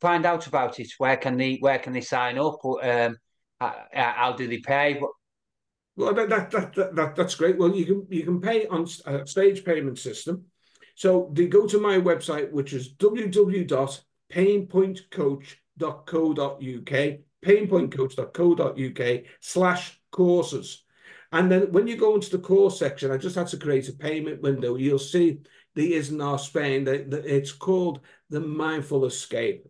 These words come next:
Speaker 2: the, this retreat. So you just click on that, and, uh, there's a three hundred pound deposit that, that you pay, and, but you've got to email me and let me know if you're going to do it with somebody else. But it gives all the prices on there, and,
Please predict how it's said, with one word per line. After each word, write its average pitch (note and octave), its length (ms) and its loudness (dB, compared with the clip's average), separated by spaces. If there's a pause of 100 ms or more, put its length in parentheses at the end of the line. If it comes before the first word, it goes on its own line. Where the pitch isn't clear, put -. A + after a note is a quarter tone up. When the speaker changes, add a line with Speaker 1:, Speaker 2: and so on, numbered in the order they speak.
Speaker 2:
the, A#2+ 120 -8
this B2 260 -8
retreat. A#2 420 -8
So C3+ 80 -2
you C3 140 -2
just F#3 260 -6
click F3+ 220 0
on C#3+ 140 -2
that, A#2 240 -6 (360)
and, C#3 400 0
uh, - 60 -18
there's C3+ 400 2
a C#3 60 -10
three G#3 200 2
hundred G#3 240 4
pound E3 280 -2
deposit C#3+ 480 -4
that, C3+ 260 -6
that C3+ 220 -6
you B2+ 100 -6
pay, C#3 500 -2 (300)
and, D#3 280 -2
but D#3+ 180 -4
you've D3 100 -2
got D#3 120 4
to D#3+ 200 4
email E3 460 2
me C3 200 0
and C3 140 -2
let D3 160 -8
me C#3+ 100 -2
know C3+ 220 4
if B2 100 -2
you're B2 100 -6
going E3 280 0
to D#3+ 80 -6
do D#3 200 -2
it B2+ 60 -12
with C3+ 120 -10
somebody A#2+ 440 -6
else. B2 140 -6
But D3 140 -4
it C#3 60 -2
gives D#3 200 0
all A3 320 4
the A#3+ 80 -2
prices F3 540 -2
on C3+ 240 0
there, C3 320 -4 (380)
and, C#3 460 0